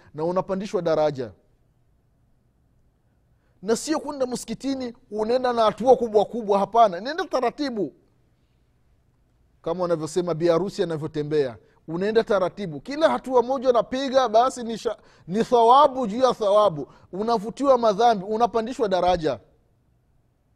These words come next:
Vile vile, ndugu zangu katika imani, jambo ambalo mwanadamu akilifanya,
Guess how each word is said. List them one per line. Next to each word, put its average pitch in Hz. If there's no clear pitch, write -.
Vile 190
vile, 208
ndugu 180
zangu 185
katika 151
imani, 151
jambo 190
ambalo 180
mwanadamu 170
akilifanya, 160